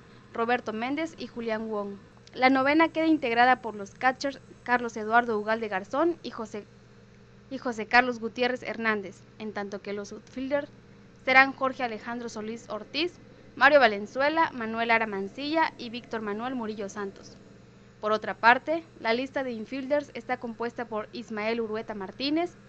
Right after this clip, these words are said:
Luis Fernando Ponce Medina, José Jesús Ríos Martínez, Armando Guerrero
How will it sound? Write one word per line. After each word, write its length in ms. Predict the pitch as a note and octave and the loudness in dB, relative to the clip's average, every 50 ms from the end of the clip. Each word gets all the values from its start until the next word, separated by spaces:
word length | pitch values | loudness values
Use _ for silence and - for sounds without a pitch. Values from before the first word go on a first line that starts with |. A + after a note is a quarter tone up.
| - - - - - - | -20 -20 -20 -20 -16 -6
Luis 180 | - D#4+ E4+ - | -4 -2 0 2
Fernando 400 | - C#4+ C#4 C4+ B3+ B3+ B3 A3+ | 2 2 2 2 0 0 -2 -4
Ponce 320 | - - A3+ A#3 A#3 - A3+ | -6 -8 -8 -8 -8 -10 -10
Medina, 540 | G#3 F#3+ F#3+ A#3 C4+ D4 D4 D#4 D#4+ D#4+ - - - - | -8 -8 -6 -4 -2 -2 0 0 -2 -4 -6 -10 -14 -14
José 280 | A#3+ A3+ - A#3+ A#3 | -14 -10 -8 -10 -8
Jesús 320 | A3+ A#3 A3 - B3+ B3+ A#3+ - - - | -8 -10 -12 -12 -14 -16 -16 -18 -16 -12
Ríos 280 | A#3 B3 B3+ B3 A#3 | -8 -6 -4 -4 -4
Martínez, 560 | A3+ G#3 F#3+ G3+ - C4+ C#4+ D4+ D#4+ F4 E4+ - - - - - - - - | -6 -8 -10 -10 -8 -4 -2 0 0 0 0 -4 -10 -20 -20 -20 -18 -8 -4
Armando 420 | G3+ A3+ A3+ B3 C4 C#4 C#4 B3+ | -2 -2 0 0 2 2 2 2
Guerrero 480 | A3+ A3 A3 A3 B3+ C4+ D4 E4+ E4 | 2 0 2 4 4 6 6 4 2